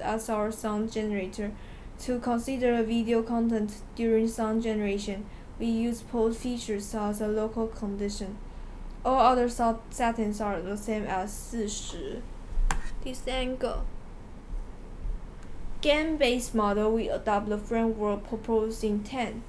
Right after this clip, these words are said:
specifically taking the po-, the pose feature as input, and encoder decoder is adapted to generate the spectrogram. The dis-, a discriminator is designed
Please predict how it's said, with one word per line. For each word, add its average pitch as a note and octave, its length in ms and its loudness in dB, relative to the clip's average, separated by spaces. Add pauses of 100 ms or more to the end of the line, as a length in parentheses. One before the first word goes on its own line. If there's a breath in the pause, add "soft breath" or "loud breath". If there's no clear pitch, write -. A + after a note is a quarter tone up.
(260)
specifically B3 920 0
taking A#3+ 560 0
the A3+ 140 4
po-, A3 320 -4 (260)
the A3+ 80 0
pose B3 520 0
feature A#3+ 340 -2
as G3+ 320 -2
input, G#3+ 380 -2
and G3+ 180 -2
encoder G#3+ 500 -2
decoder A3 480 -2
is G3+ 220 0
adapted G3+ 540 -4 (580 loud breath)
to A#3 540 2
generate A#3+ 480 2
the G#3+ 60 2
spectrogram. G#3 720 -4 (500 loud breath)
The A#3+ 80 2
dis-, B3+ 300 0 (240)
a A#3 80 4
discriminator A#3+ 920 2
is G#3+ 160 2
designed A3 600 -2